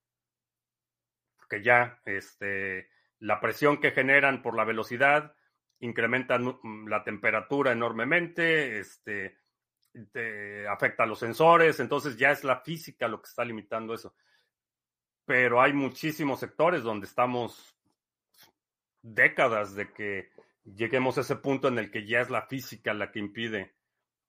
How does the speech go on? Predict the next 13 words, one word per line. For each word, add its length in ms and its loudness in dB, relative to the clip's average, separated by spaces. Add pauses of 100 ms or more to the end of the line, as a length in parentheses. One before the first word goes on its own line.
(200)
mayor 420 -4
progreso. 600 -4 (600)
Y, 480 -6
y 120 4
eventualmente, 800 6
bueno, 300 -2
ya 380 4
tendremos, 760 -2
este, 640 -12
computadoras 520 0
cuánticas 460 0
funcionales 560 0
que 320 -10